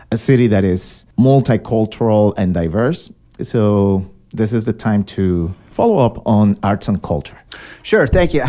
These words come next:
Speaker 2: <laughs> I'm so thr-, I, I genu-, genuinely am so thrilled that you asked this question, because I definitely have gotten a lot of, um, you phrased it in a nice way. Maybe you should be the one running for office, but I think, uh, the way,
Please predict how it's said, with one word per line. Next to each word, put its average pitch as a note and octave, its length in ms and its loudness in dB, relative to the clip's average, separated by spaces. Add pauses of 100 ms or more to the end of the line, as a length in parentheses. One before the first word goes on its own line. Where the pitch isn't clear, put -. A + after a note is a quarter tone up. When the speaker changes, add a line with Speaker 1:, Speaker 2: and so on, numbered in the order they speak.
(140)
Speaker 2:
<laughs> B2 200 -4
I'm D3 120 0
so G3+ 200 2
thr-, - 180 0
I, C#3 420 2
I C#3 60 2
genu-, D3 440 2
genuinely A#2+ 560 2
am G#2 120 0
so G#2 220 -2
thrilled G2+ 280 -4
that F2+ 160 -6
you F2+ 120 -6
asked E2+ 220 -8
this D#2+ 120 -10
question, F2 340 -8
because F2+ 300 -8
I F#2 100 -4
definitely F#2 500 -6
have F#2 220 -8
gotten F2 340 -8
a F2 60 -8
lot F2 320 -8
of, E2 380 -12
um, C#2 460 -14 (440)
you D#3 140 4
phrased C#3+ 340 4
it A#2 100 2
in A2+ 120 4
a G#2 100 2
nice G2+ 300 0
way. F#2+ 180 -4
Maybe G#2+ 220 0
you G2+ 80 0
should G2+ 140 -6
be G2 100 -2
the G2 80 -2
one G2+ 180 -2
running G2 200 -2
for F#2 180 -6
office, F#2+ 260 -6
but G#2+ 140 -6
I G#2+ 100 -2
think, A#2+ 360 -2
uh, A2 120 2
the A2 140 2
way, B2 420 4